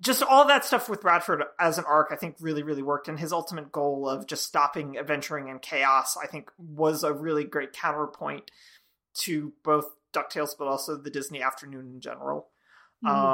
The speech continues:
Speaker 1: Um, so I think that all really made sense, but just the ways in which we got there, just sometimes the parts weren't all the way up to the whole, I think. Um, so, like, our side pa-,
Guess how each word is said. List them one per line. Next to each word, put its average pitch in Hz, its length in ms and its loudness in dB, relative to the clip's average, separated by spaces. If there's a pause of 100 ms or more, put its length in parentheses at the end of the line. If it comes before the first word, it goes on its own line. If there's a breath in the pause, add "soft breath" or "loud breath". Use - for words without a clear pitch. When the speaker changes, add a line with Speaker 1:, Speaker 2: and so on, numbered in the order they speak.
(100)
Speaker 1:
Um, 135 220 -12
so 156 420 4
I 175 60 4
think 202 300 0
that 180 260 8
all 202 180 4
really 208 260 -2
made 208 200 -2
sense, 220 460 -4 (180)
but 160 300 2
just - 340 -4 (180)
the 202 120 2
ways 240 260 4
in 226 80 -4
which 196 200 -8
we 165 80 -12
got 139 400 -2
there, 160 240 0
just - 260 -10 (500)
sometimes 214 640 0
the 208 100 -4
parts - 400 0
weren't 151 260 -2 (260)
all 151 200 2
the 147 60 0
way 143 140 0
up 135 140 -6
to 156 60 -18
the - 60 -6
whole, 139 460 -8 (380)
I 135 60 -10
think. - 320 -10 (320)
Um, 139 440 2
so, 143 380 0
like, 135 160 -2 (280)
our 160 120 2
side 160 380 2
pa-, 156 320 0